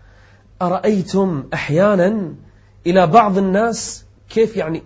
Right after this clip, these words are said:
كيف تصبر على شيء اسمه الحجاب؟ تلقون عمرها تسع سنوات. أنا عندي بعض الأمهات تقول لي: "يا شيخ، بنتي عمرها ست سنين قاعد تقول حق أمها: 'حجبيني'".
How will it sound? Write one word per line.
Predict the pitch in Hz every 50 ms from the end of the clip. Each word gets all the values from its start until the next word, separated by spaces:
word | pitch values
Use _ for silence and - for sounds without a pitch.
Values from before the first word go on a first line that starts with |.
| - - -
كيف | - 214 196 -
تصبر | - 233 233 - - 196 202 175 127 104 - - - - - _ _ _ -
على | 156 185 175
شيء | - 220 226 -
اسمه | - - - 185
الحجاب؟ | 151 143 - 123 113 143 135 117 101 104 - - - - - _ _ _ _ _
تلقون | 180 180 185 240 220
عمرها | 208 240 262 254 226
تسع | - 247 - 254
سنوات. | 214 - 226 208 208 220 240 220 - -
أنا | - 190 190 180
عندي | 202 240 220 185 190 156
بعض | 139 156 196 220 214 208
الأمهات | 208 180 196 190 196 208 233 214 - 202
تقول | 185 185 233 226
لي: | 202 185
"يا | 185 190
شيخ، | - - 214 214 -
بنتي | 160 196 233 220 - 190 170
عمرها | 196 214 202 185
ست | 175 - 226 220 214
سنين | 196 175 196 220 220 208 175 127 113 - - - - - - _ - - _ _ _ _ -
قاعد | 175 170
تقول | - 175 165 185 180 170 170 165
حق | - - 156 143 143
أمها: | 170 165 139 123
'حجبيني'". | 127 113 110 107 117 104 101 101 98